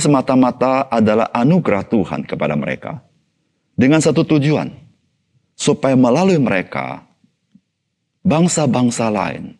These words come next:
boleh mengenal keselamatan yang daripada Tuhan, yaitu melalui Yesus Kristus.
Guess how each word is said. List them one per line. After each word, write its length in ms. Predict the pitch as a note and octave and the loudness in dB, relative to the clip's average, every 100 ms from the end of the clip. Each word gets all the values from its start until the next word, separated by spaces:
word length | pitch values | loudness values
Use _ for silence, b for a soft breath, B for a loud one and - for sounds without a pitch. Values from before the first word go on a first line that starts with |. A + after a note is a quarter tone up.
| _ _ _ | _ _ _
boleh 400 | F#2 C3 C#3 C#3 | -2 0 2 2
mengenal 400 | C3 C3+ C#3 B2 | 4 4 2 0
keselamatan 960 | - - G#2+ G#2 G#2+ F#2+ E2 C#2+ - | -4 -4 -2 0 0 0 -4 -6 -6
yang 160 | E2+ E2 | -4 -2
daripada 400 | D#2+ D#2+ D#2+ D2+ | -2 -2 -4 -4
Tuhan, 400 | - C#2+ - - _ _ _ _ _ _ _ _ _ _ _ | -6 -8 -12 -20 _ _ _ _ _ _ _ _ _ _ _
yaitu 400 | - F2 E2 F2+ | -4 -2 0 0
melalui 640 | F2 E2 D#2 D#2+ D#2+ - | 2 2 0 0 -2 -4
Yesus 320 | - D2 D2 - | -6 -6 -6 -12
Kristus. 640 | - - - - - - | -12 -12 -14 -20 -20 -20